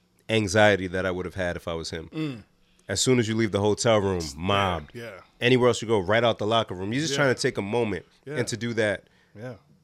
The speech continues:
Speaker 1: pretty much since you came into the league. Like,
Speaker 2: Mm-hmm.
Speaker 1: forget about after they won the championship 'cause it was nuts, but constantly.
Speaker 2: Yeah,
Speaker 1: Autograph,
Speaker 2: first, first year.
Speaker 1: pictures, and then, uh, whatever, uh, dramatic thing happened in his life, still
Speaker 2: Mm.
Speaker 1: constantly, constantly, constantly
Speaker 2: Mm.
Speaker 1: to,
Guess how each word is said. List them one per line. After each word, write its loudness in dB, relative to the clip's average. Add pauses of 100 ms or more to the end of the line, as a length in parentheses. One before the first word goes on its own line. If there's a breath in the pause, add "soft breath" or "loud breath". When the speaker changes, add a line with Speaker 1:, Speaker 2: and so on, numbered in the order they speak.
Speaker 1:
pretty -2
much 0
since -2
you -10
came 0
into -4
the -2
league. -4
Like, -6
Speaker 2:
Mm-hmm. -20
Speaker 1:
forget -2
about 2
after 0
they 0
won -4
the -10
championship -4
'cause -6
it -4
was -6
nuts, -2
but -8 (760 soft breath)
constantly. -4 (140)
Speaker 2:
Yeah, -12
Speaker 1:
Autograph, 4
Speaker 2:
first, -14
first -16
year. -12 (100)
Speaker 1:
pictures, -2 (220 soft breath)
and -4
then, -2 (380)
uh, 2
whatever, 4
uh, 0
dramatic -2
thing 0
happened -2
in -4
his -6
life, -2 (600 soft breath)
still 4 (120)
Speaker 2:
Mm. -18
Speaker 1:
constantly, -2
constantly, -2
constantly -4
Speaker 2:
Mm. -2
Speaker 1:
to, -10